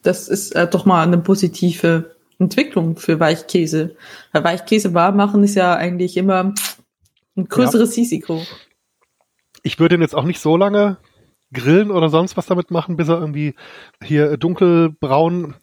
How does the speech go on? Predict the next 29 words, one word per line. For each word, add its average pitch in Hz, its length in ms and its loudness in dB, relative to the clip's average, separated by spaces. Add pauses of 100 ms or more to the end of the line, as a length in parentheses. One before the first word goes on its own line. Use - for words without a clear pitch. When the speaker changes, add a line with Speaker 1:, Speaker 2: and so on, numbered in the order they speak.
Speaker 2:
angebacken 165 1040 -2
und 147 160 -6
knusprig 180 460 -4
ist. - 320 -4
Speaker 1:
<laughs> - 160 -2
Ja. 233 180 4 (320)
Speaker 2:
Aber 160 380 2 (1200)
wenn 151 160 2
ich - 120 -2
mir 151 80 4
jetzt - 140 0
grad 131 340 -2 (220)
als 156 200 0
Käsesandwich 175 720 -2
hier, 156 300 2 (680)
ähm, 127 460 0 (640)
wie 135 120 0
heißen 180 300 2
diese 160 200 0
italienisch 156 460 2
angehauchten, 180 600 0
die 170 80 -2
gerade 170 280 2
der 156 120 4
letzte 165 280 0
Imbiss, 175 420 0
ähm, 180 420 0 (360)
Trend 180 320 0
sind? 202 260 -2